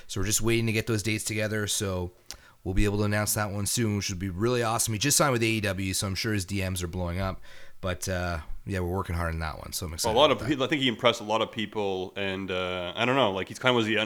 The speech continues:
Speaker 2: an unsung hero, I guess,
Speaker 1: Yes.
Speaker 2: of Double or Nothing, even though he sang quite loudly and ferociously. Ah.
Speaker 1: Let's talk some wrestling. Let's do it. Let's get into it. Guys, today on the show, we're gonna be talking about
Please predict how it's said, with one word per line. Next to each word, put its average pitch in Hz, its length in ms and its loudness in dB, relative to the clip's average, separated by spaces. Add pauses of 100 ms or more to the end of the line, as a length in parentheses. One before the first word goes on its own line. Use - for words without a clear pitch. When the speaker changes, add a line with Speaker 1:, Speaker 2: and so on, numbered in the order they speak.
Speaker 2:
an 120 80 2
unsung 139 460 2
hero, 104 480 6
I - 20 0
guess, 95 240 -2
Speaker 1:
Yes. 98 160 0
Speaker 2:
of 101 60 -4
Double 101 180 4
or 98 100 2
Nothing, 95 440 -4 (320)
even 120 180 -2
though 131 140 6
he 131 100 2
sang 123 380 4
quite 120 380 4
loudly 113 360 6
and 107 100 0
ferociously. 113 840 4 (100)
Ah. 92 1400 4 (1400)
Speaker 1:
Let's 214 140 2
talk 254 160 6
some 240 160 4
wrestling. 147 400 4 (340)
Let's 175 200 4
do 143 160 6
it. 110 60 2
Let's 147 160 2
get 175 140 2
into 147 240 2
it. 110 80 0
Guys, 143 300 2 (100)
today 180 260 4
on 175 100 6
the 165 60 6
show, 175 220 6
we're 160 80 6
gonna 156 100 6
be 160 60 2
talking 160 300 4
about 147 180 4